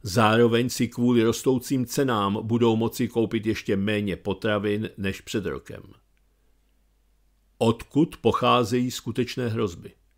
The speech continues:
Je zde také otázka umělého napětí. Zelenský se na dálku zúčastnil asijského bezpečnostního summitu Shangri-La Dialog v Singapuru.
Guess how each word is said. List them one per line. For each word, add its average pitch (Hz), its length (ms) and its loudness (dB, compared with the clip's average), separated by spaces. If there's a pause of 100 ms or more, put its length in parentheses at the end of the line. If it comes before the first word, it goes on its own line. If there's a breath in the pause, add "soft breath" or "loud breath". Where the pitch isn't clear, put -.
(1200)
Je 110 120 2
zde 160 180 4
také 160 340 4
otázka 127 840 0
umělého 120 600 4
napětí. - 720 -4 (760)
Zelenský 123 760 2
se 113 180 0
na 113 140 2
dálku 123 480 2
zúčastnil 120 720 0
asijského 120 840 0
bezpečnostního 113 1000 -4
summitu 107 680 -2
Shangri-La 110 880 0
Dialog 98 600 2
v - 100 -16
Singapuru. 113 800 -4